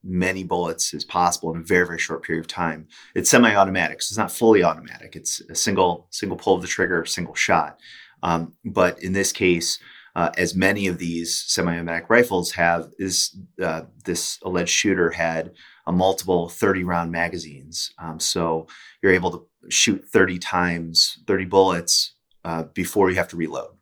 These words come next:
Um, so in this situation, this individual allegedly was, was, we know he was on the roof, um, downtown, right in the middle of this parade,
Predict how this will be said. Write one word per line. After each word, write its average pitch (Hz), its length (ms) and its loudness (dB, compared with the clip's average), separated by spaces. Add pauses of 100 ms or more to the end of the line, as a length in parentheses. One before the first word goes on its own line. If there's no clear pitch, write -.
(460)
Um, 82 180 -4
so 90 240 4
in 92 80 2
this 104 200 4
situation, 95 800 2 (520)
this - 120 -6
individual 95 580 2
allegedly 87 640 0
was, 87 340 -4
was, - 280 -6 (480)
we 87 160 -4
know 90 240 0
he 98 120 0
was 95 120 -2
on 104 120 2
the 101 60 -6
roof, 98 460 -2 (160)
um, 87 400 -2
downtown, 92 560 0
right 90 200 0
in - 60 -10
the 92 60 -4
middle 92 260 -2
of 87 140 -6
this 82 160 -4
parade, 98 580 2